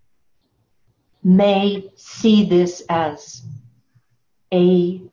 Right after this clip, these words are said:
celebration, a gift, and feel the love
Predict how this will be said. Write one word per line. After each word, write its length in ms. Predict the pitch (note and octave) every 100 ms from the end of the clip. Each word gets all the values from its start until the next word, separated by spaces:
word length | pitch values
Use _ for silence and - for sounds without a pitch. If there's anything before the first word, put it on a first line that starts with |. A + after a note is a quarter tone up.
| -
celebration, 1000 | - - F3 F3 D#3+ D3 D#3 - B2+ - _ - - - - - - - - - _ _ _ - - _ _ _ _ - - _ _ _ - - - - _ _ - - - - _ _ _ _ _
a 80 | F#3
gift, 520 | F3 D3+ A2+ - - B2 A#2 - - _ _ _ A#2+ - _ _ _ _ _ _ _ _ _ _ _ _ _ _ _ _ _ _ _ _ - _
and 160 | F#3 F3
feel 240 | - G3
the 120 | F#3 E3+
love 540 | D#3+ D3 C#3 - -